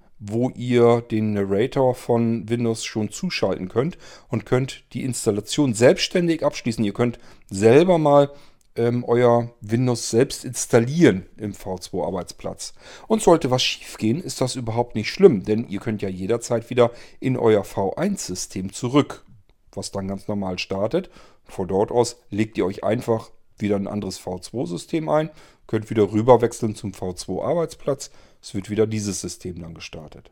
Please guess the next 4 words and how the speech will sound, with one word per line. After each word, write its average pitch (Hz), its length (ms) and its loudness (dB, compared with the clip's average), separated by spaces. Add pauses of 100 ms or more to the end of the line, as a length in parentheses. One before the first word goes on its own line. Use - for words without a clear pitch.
(720)
Sind - 280 -6
ganz 208 360 4
viele 175 600 4 (500)
Vorteile 180 800 2